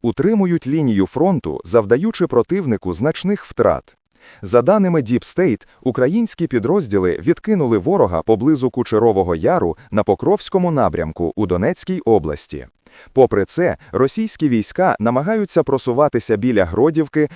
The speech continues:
Володимирівки та Степногірська, застосовуючи шахову тактику, щоб атакувати одну ділянку, послаблюють іншу.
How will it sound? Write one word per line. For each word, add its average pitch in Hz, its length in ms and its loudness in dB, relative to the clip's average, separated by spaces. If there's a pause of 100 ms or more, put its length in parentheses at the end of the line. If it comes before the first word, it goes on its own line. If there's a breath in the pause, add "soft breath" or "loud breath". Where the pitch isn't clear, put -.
Володимирівки 160 920 2
та 175 120 0
Степногірська, 165 920 -2 (180 loud breath)
застосовуючи 110 960 0
шахову 185 480 -2
тактику, 87 640 0 (160 soft breath)
щоб 120 340 0
атакувати 127 640 2
одну 123 300 0
ділянку, 92 580 -2 (140 loud breath)
послаблюють 156 760 0
іншу. 82 480 -4